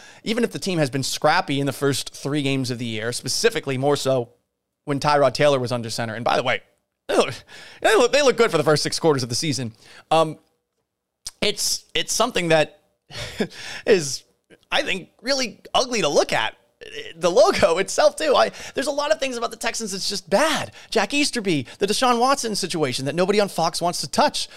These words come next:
with the ten-foot pole. And I think that Houston football fans deserve to have the history of this team back in town. I know it's never gonna get it back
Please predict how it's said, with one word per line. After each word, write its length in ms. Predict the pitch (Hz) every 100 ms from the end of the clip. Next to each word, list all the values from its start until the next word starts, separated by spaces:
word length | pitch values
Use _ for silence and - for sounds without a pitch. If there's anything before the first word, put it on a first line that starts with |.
| -
with 100 | -
the 60 | 175
ten-foot 380 | 208 208 196 -
pole. 420 | 254 277 160 - - _ _ _
And 440 | 185 185 185 180 - _ _ _ _ _ _ _ _ _ _ _ -
I 100 | 190
think 200 | 269 302
that 180 | 208 -
Houston 340 | 185 254 - 220
football 340 | 262 269 160
fans 320 | 151 160 156
deserve 480 | 131 147 131 190 185
to 80 | 156
have 200 | 127 151
the 100 | 143
history 380 | 151 - 147 147
of 120 | 139
this 120 | 135
team 440 | - 254 220 170 - - -
back 220 | 185 240
in 100 | 240
town. 340 | 196 269 - - _ _ _ _ _ _ _ _ _ _ _ _ _ _ _ _ _ _ -
I 120 | 190
know 160 | 220 247
it's 140 | -
never 180 | 180 156
gonna 180 | 147 127
get 160 | 123
it 100 | 107
back 380 | - 80 80 _